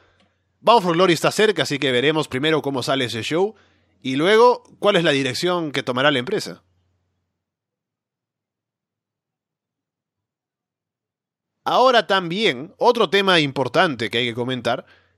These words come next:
es lo que sucede con, eh, a ver, ¿cómo se llama? World Wrestling Network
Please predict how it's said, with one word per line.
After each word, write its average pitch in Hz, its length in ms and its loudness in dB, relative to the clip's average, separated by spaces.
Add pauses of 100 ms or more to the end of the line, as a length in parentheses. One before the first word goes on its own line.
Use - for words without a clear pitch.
(220)
es 208 260 4
lo 156 140 2
que 147 80 -2
sucede 262 480 2
con, 147 420 2 (540)
eh, 147 320 2
a 135 80 0
ver, 135 160 0
¿cómo 240 160 -2
se 131 160 -4
llama? 131 320 -2
World 240 340 4
Wrestling 190 440 0
Network 147 520 -2